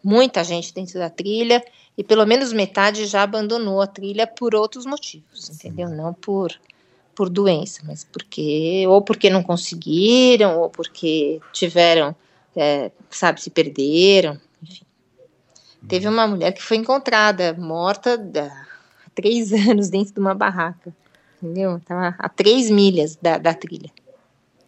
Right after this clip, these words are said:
Speaker 2: Hum, acho que nós chegamos a publicar, acho que alguma,
Speaker 1: Chegamos
Speaker 2: alguma
Speaker 1: a falar disso, né?
Speaker 2: Isso, é.
Speaker 1: É. Então, porque a pe-, essa coisa de você confiar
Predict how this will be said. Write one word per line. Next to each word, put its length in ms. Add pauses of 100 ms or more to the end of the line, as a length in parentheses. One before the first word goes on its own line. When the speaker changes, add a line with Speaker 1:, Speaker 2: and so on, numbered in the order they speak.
(260)
Speaker 2:
Hum, 240
acho 180
que 120
nós 240
chegamos 240
a 40
publicar, 440
acho 160
que 60
alguma, 260
Speaker 1:
Chegamos 300
Speaker 2:
alguma 180
Speaker 1:
a 40
falar 280
disso, 340
né? 200
Speaker 2:
Isso, 280
é. 280
Speaker 1:
É. 60 (460)
Então, 300 (440)
porque 800
a 100
pe-, 120
essa 540
coisa 260
de 140
você 260
confiar 720